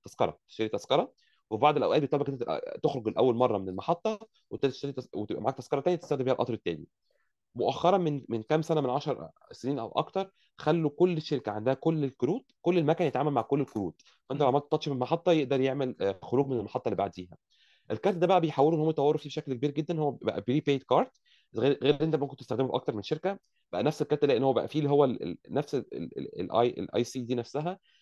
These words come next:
Speaker 1: آه، بقى في ما-، طريقه الدفع دي ممكن تستخدمها مثلًا في ال-، في الكونفينينس store. الكونفينينس ستور هو زي circle كي الموجود عندنا في مصر في كل حته دلوقتي ده، تروح مثلًا تستخدمها في سيركل كي، ممكن مثلًا تلاقي مكنه زيها صغيره جدًا موجوده في كشك، فانت بدل ما تشتري كشك وتدفع له فلوس،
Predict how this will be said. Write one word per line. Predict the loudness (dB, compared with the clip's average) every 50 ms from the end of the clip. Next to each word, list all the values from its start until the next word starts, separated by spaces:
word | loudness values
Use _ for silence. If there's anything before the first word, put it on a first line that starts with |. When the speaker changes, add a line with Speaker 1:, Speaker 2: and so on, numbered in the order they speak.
| _ _ _ _ _ 0
Speaker 1:
آه، | 2 4 4 4 2 2 2
بقى | 2 0 0 0 -2
في | -2 -2 0
ما-، | 0 0 0 -2 -4 -8 -10 -12 -10 _ 0
طريقه | 0 0 2
الدفع | 0 0 0 0 0
دي | 0
ممكن | 0 -2 -4
تستخدمها | -10 -10 -4 -2 0 0 0 0
مثلًا | 0 0 0 0
في | -2 -2 -4
ال-، | -6 -4 -2 -2 0 0 0 -2 -4 -8 _ _ _ _ _ -20 -14
في | -12 -10
الكونفينينس | -8 -6 -4 0 0 0 0 0
store. | -2 -2 -4 -2
الكونفينينس | -2 -4 -4 -4
ستور | -2 0 0
هو | 2
زي | 2 2 0 0 -2 _ _ _ _ _
circle | -4 -4 -2 -2 -2
كي | 0 2 2
الموجود | 2 2 0 0
عندنا | 0 0 0 0
في | 0 -2
مصر | -6 -10
في | -4 -2
كل | -2 -2
حته | -2 -4 -6 -4
دلوقتي | -2 -2 -2 -2 -6
ده، | -10 -10 -10 _ _ _ _ _ _ -8 -4
تروح | -2 0 0
مثلًا | 0 0 0 -2
تستخدمها | -2 -6 -10 -4 -2 0 0
في | 0
سيركل | 0 -4 -2
كي، | -2 0 0
ممكن | 0 0 0 0
مثلًا | 0 2 0 0
تلاقي | 2 2 2 4
مكنه | 4 4 4 2 6
زيها | 8 8 8 8
صغيره | 6 6 4 4 4
جدًا | 2 0 -2 -2
موجوده | -2 -2 0 2 4 4 2 2 -2 _ _ _ _ _ _
في | 0 2 2 4
كشك، | 6 6 6 6 4 2 -8 _ _ _ _ _ _ _
فانت | -4 -2 0
بدل | 2 2 0 0 -2 -4
ما | -4 -4
تشتري | -4 -2 -2 0 0
كشك | 0 0 0 -4
وتدفع | -8 _ 0 0
له | 0 0
فلوس، | 2 2 2 0 0 -2